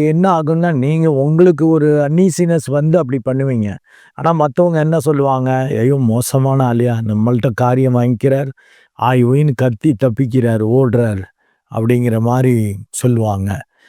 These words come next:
அதனாலதான் இந்த மோசமான சுயநலவாதிகள் இதுல நம்ம மீனத்தையும் போட்டிருப்போம். அதை சில பேர் திட்டுறாங்க, சில பேர் அதை பல பேர் அக்செப்ட் பண்றாங்க,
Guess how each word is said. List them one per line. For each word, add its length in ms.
அதனாலதான் 480
இந்த 140
மோசமான 760
சுயநலவாதிகள் 1000
இதுல 280
நம்ம 220
மீனத்தையும் 560
போட்டிருப்போம். 480
அதை 160
சில 220
பேர் 200
திட்டுறாங்க, 580
சில 260
பேர் 200
அதை 220
பல 240
பேர் 200
அக்செப்ட் 380
பண்றாங்க, 420